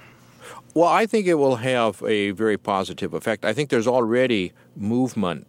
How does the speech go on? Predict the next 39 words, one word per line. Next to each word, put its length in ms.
among 540
policymakers, 960
and 100
there's 180
a 40
better 380
understanding 720
of 100
the 60
public, 580
and 260
things 260
are 100
moving 680
in 220
the 80
right 200
direction. 720
And 160
I 80
think 260
this 220
could 360
give 320
an 180
added 460
impetus 480
to 140
that. 360
The 160
thing 280
that 160
we 120
need 240
to 80
guard 280
against 600
is 380
ineffective 1160